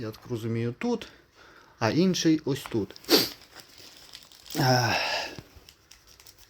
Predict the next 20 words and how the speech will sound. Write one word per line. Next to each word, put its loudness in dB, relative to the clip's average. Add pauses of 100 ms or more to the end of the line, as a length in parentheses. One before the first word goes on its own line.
(1200)
ну, 10 (520)
одним 6
словом, 2 (220)
з -10
сальничками 4
це 2
абсолютно 2
не 4
біда. 4 (1000)
І -2
тут -2
ще 6
є 8
набір 6
голок. 4 (1400)
Їх 2
є 8
тут 4 (120)
десять 2
штук, 2